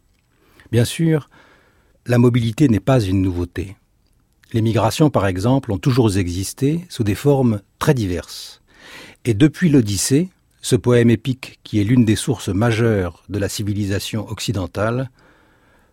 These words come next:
le motif du voyage est au cœur de notre manière de comprendre notre rapport à nous-mêmes, aux autres et au monde. Nous voyons la vie comme un voyage, un chemin, une pérégrination.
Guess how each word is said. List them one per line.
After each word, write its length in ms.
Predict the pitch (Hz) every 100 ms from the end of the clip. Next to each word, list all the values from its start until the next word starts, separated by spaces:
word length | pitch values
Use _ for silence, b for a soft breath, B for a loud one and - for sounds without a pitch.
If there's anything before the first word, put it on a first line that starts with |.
| b
le 120 | 110
motif 300 | 123 131 156
du 100 | 127
voyage 460 | 107 110 120 143 113
est 120 | 107
au 60 | 98
cœur 380 | - 143 143
de 80 | 113
notre 240 | 113 110 107
manière 400 | 104 107 131 117
de 80 |
comprendre 840 | 101 - 98 - 107 113 127 131 135 - _ -
notre 240 | 107 -
rapport 480 | 98 113 - 123 104
à 60 |
nous-mêmes, 520 | 95 85 87 90 98 104 _ -
aux 240 | 117 101
autres 440 | 92 101 - - _ _ _
et 100 | 120
au 80 | 117
monde. 460 | 95 90 71 71 - _ _ _ _ _ _ _ _ _ _ _
Nous 100 | 117
voyons 280 | 104 123 139
la 140 | 113
vie 380 | 98 95 127 135 - _ _ _ _
comme 120 | 110
un 60 | 104
voyage, 680 | 90 98 90 87 92 98 101 _ _ _ _
un 120 | - 120
chemin, 400 | - 113 90 - _ _ _ _ _ _ _
une 200 | 143 120
pérégrination. 800 | 139 107 101 98 95 87 -